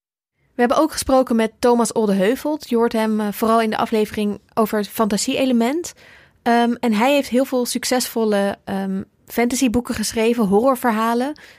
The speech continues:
die ook heel succesvol zijn in de Verenigde Staten. En dat is natuurlijk heel bijzonder voor een Nederlandse auteur.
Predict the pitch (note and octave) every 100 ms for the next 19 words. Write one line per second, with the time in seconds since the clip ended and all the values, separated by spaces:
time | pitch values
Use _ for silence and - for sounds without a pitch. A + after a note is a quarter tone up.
0 | _ C4 - E4 F4 D4 C#4+ C#4 - C4+
1 | B3 A#3 A#3 A3+ A3+ A3 G#3+ G3 - C#4
2 | A#3+ F#3 G#3+ A3+ C4 B3+ C4 A#3 A#3+ B3
3 | G#3+ - A3 G#3+ G#3 G3+ G#3 G3+ G3 -
4 | G3+ - A3+ F#3